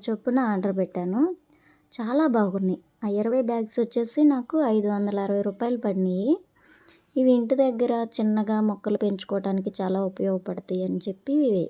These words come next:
పెట్టడం జరిగింది. మేము already పొలం గట్ల మీద ఖాళీ స్థలాల్లోనూ మోడల్స్ లాగా వేసి కూడా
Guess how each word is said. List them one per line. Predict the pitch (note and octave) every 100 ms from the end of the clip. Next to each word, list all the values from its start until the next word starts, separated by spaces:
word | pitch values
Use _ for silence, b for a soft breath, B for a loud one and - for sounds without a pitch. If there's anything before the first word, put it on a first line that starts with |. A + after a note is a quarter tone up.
| -
పెట్టడం | G3 F#3+ F#3+ G#3 G3
జరిగింది. | F#3 F3+ F3+ F3+ G#3 F4 - b b b b b b -
మేము | B3 C4 C4+ C#4 G3+
already | F#3 C4+ E4+ -
పొలం | A#3 A3+ B3
గట్ల | B3 B3 A#3+
మీద | A#3+ A#3+
ఖాళీ | G#3 G3+ A3
స్థలాల్లోనూ | A3 G#3+ G#3 G#3 G#3+ G#3 G#3+ G3+
మోడల్స్ | G3 G3+ G3+ G#3 G3+
లాగా | F#3+ G3 F#3+
వేసి | F#3+ F#3+ G3
కూడా | G3+